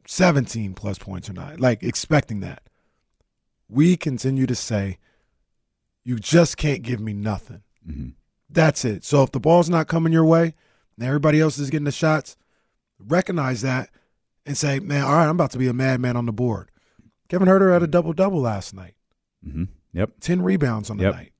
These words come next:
Speaker 1: There's no
Speaker 2: Which it
Speaker 1: reason.
Speaker 2: feels like he's consistently, maybe not to that
Speaker 1: Mm-hmm.
Speaker 2: volume, but he has consistently been very active
Speaker 1: There,
Speaker 2: all over the basketball floor.
Speaker 1: there's no reason for me, and this comes with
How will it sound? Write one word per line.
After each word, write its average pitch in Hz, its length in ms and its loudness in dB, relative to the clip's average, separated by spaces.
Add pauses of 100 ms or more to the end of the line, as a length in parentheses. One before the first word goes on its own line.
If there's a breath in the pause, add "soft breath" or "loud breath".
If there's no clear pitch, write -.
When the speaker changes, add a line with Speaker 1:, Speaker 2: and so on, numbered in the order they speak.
(680)
Speaker 1:
There's 147 300 2
no 165 260 2
Speaker 2:
Which 160 80 0
it - 20 -2
Speaker 1:
reason. 165 320 0
Speaker 2:
feels 113 240 6
like 90 180 0
he's 90 160 -4
consistently, 90 800 -4
maybe 87 300 2
not 82 280 -2
to 90 120 -6
that 76 280 -4 (180)
Speaker 1:
Mm-hmm. 117 300 -8
Speaker 2:
volume, 85 600 2
but 82 160 -6
he 90 120 0
has 78 120 -4
consistently - 920 -6
been 76 260 -6
very 80 380 -2
active 78 580 -8 (240)
Speaker 1:
There, 131 280 -4 (120)
Speaker 2:
all 82 180 0
over 76 140 -2
the 69 80 -6
basketball 67 520 -10
floor. - 240 -20
Speaker 1:
there's 123 240 -2
no 147 140 4
reason 147 440 2
for 110 200 -12
me, 113 560 -2 (300)
and 110 160 -6
this 180 220 2
comes 127 360 -4
with 117 360 -6